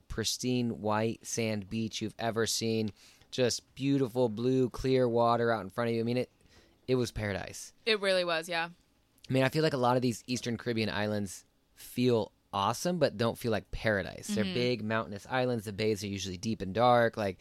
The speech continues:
Speaker 1: when you get to, like, the Bahamas or Barbuda or Antigua that have these big,
Speaker 2: Yeah.
Speaker 1: beautiful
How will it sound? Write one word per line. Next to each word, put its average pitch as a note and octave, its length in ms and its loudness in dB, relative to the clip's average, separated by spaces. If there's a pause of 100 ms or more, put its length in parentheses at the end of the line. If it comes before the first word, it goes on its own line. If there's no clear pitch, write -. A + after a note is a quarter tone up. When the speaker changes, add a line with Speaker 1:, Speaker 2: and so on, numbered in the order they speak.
(320)
Speaker 1:
when A#2 100 0
you C#3 80 4
get D#3 160 2
to, C3+ 80 -2
like, G#2+ 220 -2
the G#2 80 -2
Bahamas F#2+ 1000 -2
or G2+ 160 -2
Barbuda G#2+ 840 2
or F#2 120 -2
Antigua G2+ 720 0
that - 100 -10
have G2+ 160 -4
these F#2+ 180 -8
big, B2+ 440 4
Speaker 2:
Yeah. F#2 100 -16
Speaker 1:
beautiful A#2+ 640 2